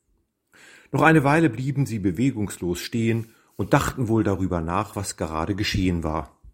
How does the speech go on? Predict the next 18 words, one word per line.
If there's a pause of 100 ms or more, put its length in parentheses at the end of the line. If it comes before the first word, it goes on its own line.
(1000)
Floff
regte
sich
als
erster. (1160)
"Wir
haben
es
noch
nicht
geschafft. (840)
Irgendetwas
beunruhigt
Beo. (1040)
Er
läuft
zum
Auenland.